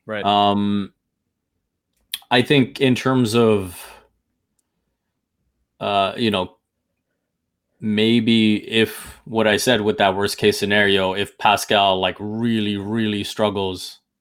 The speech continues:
Speaker 1: Mm-hmm.
Speaker 2: in those games, then you start to think about, uh, you know, what that next step looks like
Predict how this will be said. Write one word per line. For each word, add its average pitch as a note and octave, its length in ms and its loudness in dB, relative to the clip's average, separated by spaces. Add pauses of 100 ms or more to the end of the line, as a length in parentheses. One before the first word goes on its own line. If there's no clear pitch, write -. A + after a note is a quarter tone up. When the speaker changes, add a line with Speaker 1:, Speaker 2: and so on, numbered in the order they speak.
(280)
Speaker 1:
Mm-hmm. A2 280 -12 (380)
Speaker 2:
in G#2 180 -2
those G2 260 -2
games, F#2+ 600 -4 (200)
then G2+ 520 -4
you G2 140 -8
start F#2+ 300 -6
to F#2+ 80 -8
think F#2+ 240 -8
about, F#2 340 -6 (640)
uh, F2+ 280 -2
you G2 120 -4
know, F#2 80 -4
what F#2 240 -4
that F#2 200 -2
next F#2+ 200 -4
step - 260 -6
looks F#2 240 -10
like F2+ 320 -4